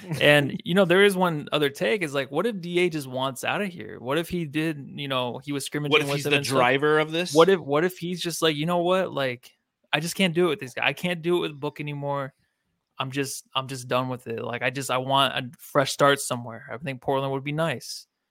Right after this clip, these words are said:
Speaker 2: What if he did have that take and it's on the down, the low down, the down low, the D L, the L D, and
Speaker 1: <laughs>
Speaker 2: maybe he can get s-, he can get his take in there, and they're like, "Okay, we'll get you out of here, man." Maybe.
Speaker 1: Yeah, it, it's a-, anything's possible.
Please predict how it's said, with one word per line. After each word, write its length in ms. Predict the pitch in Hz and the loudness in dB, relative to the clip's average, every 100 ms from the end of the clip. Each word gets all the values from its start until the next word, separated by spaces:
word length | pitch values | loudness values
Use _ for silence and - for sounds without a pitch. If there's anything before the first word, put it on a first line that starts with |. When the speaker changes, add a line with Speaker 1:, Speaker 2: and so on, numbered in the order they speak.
| _ - | _ -2
Speaker 2:
What 160 | 135 | 0
if 80 | 143 | 0
he 80 | 170 | 0
did 180 | 156 160 | 2 2
have 140 | 156 | 2
that 120 | 156 | 0
take 220 | 147 160 | 0 -2
and 80 | 160 | -4
it's 160 | 135 - | -6 -4
on 140 | 131 | -4
the 80 | 123 | -6
down, 480 | 117 117 135 139 127 | -6 -6 -6 -6 -4
the 100 | 117 | -4
low 240 | 117 131 | 0 0
down, 300 | 143 147 147 | 0 -2 -2
the 60 | 120 | -4
down 260 | 117 135 | -2 -2
low, 160 | 135 139 | -2 -2
the 80 | 131 | -4
D 260 | 120 123 | -6 -2
L, 220 | 123 135 143 | 0 0 -2
the 100 | 113 | -4
L 200 | 123 127 | -2 -4
D, 320 | 127 139 156 _ _ _ _ _ _ - | -4 -6 -8 _ _ _ _ _ _ -4
and 400 | 139 135 131 127 - | -2 0 -2 -6 -12
Speaker 1:
<laughs> 160 | - - | -20 -4
Speaker 2:
maybe 320 | 143 156 170 | 4 4 6
he 180 | 147 165 | 2 2
can 220 | - 170 | 0 0
get 280 | 143 165 - | 2 2 2
s-, 200 | - - 151 135 - | -4 -6 -6 -8 -8
he 120 | 151 151 | -6 -4
can 160 | 147 | -4
get 180 | 139 151 | -2 -2
his 220 | 151 135 | -2 -4
take 280 | - 156 147 | -2 -2 0
in 200 | 143 160 | -2 -2
there, 240 | 180 220 | -2 0
and 100 | 185 | -2
they're 120 | 131 131 | -2 -4
like, 160 | 139 | -2
"Okay, 240 | 156 196 214 | -2 -2 -2
we'll 140 | 139 | -4
get 200 | 131 135 | -6 -8
you 80 | 147 | -6
out 140 | 185 | -6
of 40 | 160 | -6
here, 120 | 117 | -6
man." 260 | 110 110 123 _ _ _ _ _ _ _ - | -6 -8 -10 _ _ _ _ _ _ _ -4
Maybe. 140 | 131 | -2
Speaker 1:
Yeah, 220 | 92 82 - _ _ _ - | -2 -4 -10 _ _ _ 0
it, 160 | 156 | 2
it's 240 | 151 - - | 2 -2 -2
a-, 180 | 156 165 165 | 2 4 4
anything's 340 | 180 196 190 | 4 0 -4
possible. 540 | 202 196 220 208 160 | -2 -2 -4 -10 -12